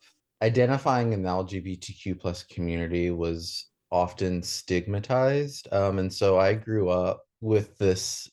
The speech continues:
innate fear and shame of being part of the community, and it wasn't until I came to Emory where I was able to be immersed in a small,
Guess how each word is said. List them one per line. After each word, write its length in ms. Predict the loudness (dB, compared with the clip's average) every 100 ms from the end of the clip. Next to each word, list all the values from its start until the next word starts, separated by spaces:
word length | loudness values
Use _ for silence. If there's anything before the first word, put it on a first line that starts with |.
| _
innate 540 | 0 2 2 0 -4 -12
fear 540 | -14 -4 2 4 4
and 140 | 2 0
shame 520 | -2 -2 0 -2 -2
of 160 | -2 -2
being 240 | 0 0
part 180 | 0 0
of 60 | 0
the 60 |
community, 640 | -2 -2 -2 -2 -2 -4 -6 _ _ _ _ -2
and 140 | 2
it 140 | 2 4
wasn't 280 | 2 2 -2
until 320 | 0 2 4
I 120 | 4
came 480 | 2 -4 -4 -4 -6
to 680 | -6 -2 -2 -2 0 0 -2 -6 _ -4
Emory 640 | 0 2 2 0 0 -2
where 220 | 0 0 2
I 80 |
was 220 | 2 0 -2
able 380 | -4 -2 -4
to 760 | -4 -6 -4 -2 -2 -2 -4 -10 _ _ _ -4
be 180 | 2 2
immersed 640 | 2 0 -2 -2 -6 -10
in 180 | -6 -4
a 60 | -2
small, 1000 | -4 -6 0 2 4 4 2 0 -4